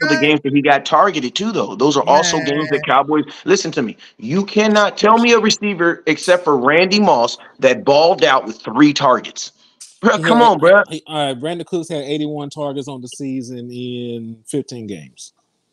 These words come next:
Speaker 1: Go look at the, go look at weeks one through five. Go look at them targets by games, one through five. I think w-, week one was probably, he had one game where he was, like, a decent over five targets.
Speaker 2: Man, could
Speaker 1: Other
Speaker 2: you
Speaker 1: than that,
Speaker 2: pull
Speaker 1: was
Speaker 2: up,
Speaker 1: two,
Speaker 2: could you pull
Speaker 1: four.
Speaker 2: up C D Lamb targets last year?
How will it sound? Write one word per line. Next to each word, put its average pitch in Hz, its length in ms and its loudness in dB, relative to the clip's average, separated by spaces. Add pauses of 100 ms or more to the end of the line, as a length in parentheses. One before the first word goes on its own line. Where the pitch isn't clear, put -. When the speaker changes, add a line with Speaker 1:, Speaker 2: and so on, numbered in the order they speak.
(1700)
Speaker 1:
Go 131 160 6
look 214 160 4
at 214 100 -6
the, 180 120 -2
go 170 200 2
look 220 180 2
at 190 120 -8
weeks 170 300 -4
one 170 340 2
through 156 200 8
five. 135 420 2
Go 139 100 6
look 175 160 4
at - 60 -6
them 151 140 0
targets 147 320 0
by 127 160 0
games, 117 360 -4
one 131 160 2
through 131 120 -4
five. 98 400 0 (220)
I 131 100 0
think 170 200 2
w-, 123 220 0
week 151 220 4
one 151 300 2
was 127 120 -6
probably, 131 280 0 (160)
he 160 100 2
had 131 140 2
one 175 240 2
game 160 260 2
where 135 100 2
he 139 80 2
was, 123 180 -2
like, 117 160 0
a 92 60 -14
decent 120 360 -4
over 117 220 0
five 110 340 0
targets. 110 320 -2
Speaker 2:
Man, 180 260 -12
could 180 160 4
Speaker 1:
Other 185 80 -2
Speaker 2:
you - 20 2
Speaker 1:
than 165 100 0
that, 156 160 2
Speaker 2:
pull - 20 4
Speaker 1:
was - 140 -2
Speaker 2:
up, - 60 -10
Speaker 1:
two, 156 320 4 (260)
Speaker 2:
could 185 200 -8
you 226 100 0
pull 151 240 4
Speaker 1:
four. - 20 6
Speaker 2:
up - 140 2 (140)
C 233 100 -10
D 226 140 -8
Lamb 214 540 -6
targets 208 440 -6
last 226 380 -6
year? 240 260 -14